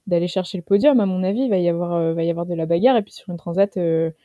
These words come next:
enfin, on a bi-, on a bien vu quand on regarde les précédentes éditions que, que tout peut se jouer jusqu'à, jusqu'à la fin, jusqu'à, jusqu'au dernier jour, jusqu'aux dernières heures. Donc, euh,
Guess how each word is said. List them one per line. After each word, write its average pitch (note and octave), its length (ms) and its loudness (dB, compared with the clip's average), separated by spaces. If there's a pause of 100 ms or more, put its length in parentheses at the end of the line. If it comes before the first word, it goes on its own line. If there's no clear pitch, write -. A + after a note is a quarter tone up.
(760)
enfin, F#3 140 -2
on F3 100 0
a E3+ 100 0
bi-, E3 180 -4
on D#3+ 480 -4
a F3 60 -8
bien F#3+ 160 0
vu A#3+ 100 4
quand G#3+ 180 0
on G3+ 40 0
regarde G3 280 2
les F#3+ 80 0
précédentes F3+ 480 -4
éditions F3+ 420 0
que, G3 460 2
que F#3+ 60 -4
tout A3 240 -4
peut A3 160 2
se G#3 260 4
jouer A#3 340 2
jusqu'à, F3 640 -2
jusqu'à E3+ 300 -8
la E3 100 -2
fin, A3+ 200 -4
jusqu'à, E3 560 -4
jusqu'au E3+ 280 -12
dernier E3+ 680 -4
jour, G3+ 200 -2
jusqu'aux F3+ 260 -16
dernières E3 380 -8
heures. B3 140 2
Donc, F#3+ 200 -6
euh, E3 180 0